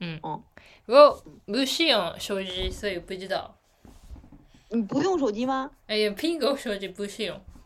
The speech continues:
Speaker 2: 哦，哦，哦。
Speaker 1: 所以不知道。
Speaker 2: 我也不用。
Speaker 1: 但是、电脑我用。
Speaker 2: 啊，苹果的。
Speaker 1: 嗯。
Speaker 2: 电脑的苹果是很贵吧？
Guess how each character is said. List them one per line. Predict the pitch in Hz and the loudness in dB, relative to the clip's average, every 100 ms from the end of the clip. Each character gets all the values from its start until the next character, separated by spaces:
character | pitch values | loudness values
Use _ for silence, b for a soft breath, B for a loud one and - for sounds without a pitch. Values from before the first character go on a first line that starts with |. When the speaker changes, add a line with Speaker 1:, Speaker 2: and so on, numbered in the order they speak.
| - - - _ _ - | -20 -20 -20 _ _ -10
Speaker 2:
哦， | - | -6
哦， | 190 - 151 - - - | -4 -2 -2 -2 -8 -12
哦。 | - | -10
Speaker 1:
所 | 202 | -10
以 | |
不 | 180 | -8
知 | 185 185 | -10 -8
道。 | 180 160 | -6 -2
Speaker 2:
我 | 190 | 0
也 | |
不 | 196 | 0
用。 | 165 170 _ _ - - - - - 302 - _ _ _ _ B B - | -4 -4 _ _ -20 -18 -18 -16 -12 -12 -12 _ _ _ _ B B -10
Speaker 1:
但 | 202 240 | -6 -4
是、 | 262 226 208 196 190 185 185 - - 202 | -6 -4 -2 -2 -2 -4 -6 -10 -14 -8
电 | 208 220 285 | -2 -2 0
脑 | 262 175 156 - - | 0 0 -2 -10 -10
我 | 190 180 | -4 -2
用。 | 185 170 139 _ - _ _ _ _ _ _ _ _ _ _ _ _ - - - | -2 -4 -8 _ -20 _ _ _ _ _ _ _ _ _ _ _ _ -20 -16 -4
Speaker 2:
啊， | 208 196 | -2 -2
苹 | 190 196 | -4 -2
果 | 180 | -2
的。 | - - - - | -2 -6 -8 -12
Speaker 1:
嗯。 | 190 151 - - - - - - - - - - | -10 -10 -16 -16 -16 -16 -20 -20 -20 -20 -20 -6
Speaker 2:
电 | 359 349 | -2 0
脑 | 190 | 2
的 | 175 | 0
苹 | - 214 | -2 -2
果 | 262 165 | -2 -2
是 | 165 247 233 | -4 -4 -4
很 | 185 156 | -4 -6
贵 | 247 233 | -4 -2
吧？ | 147 - | -4 -6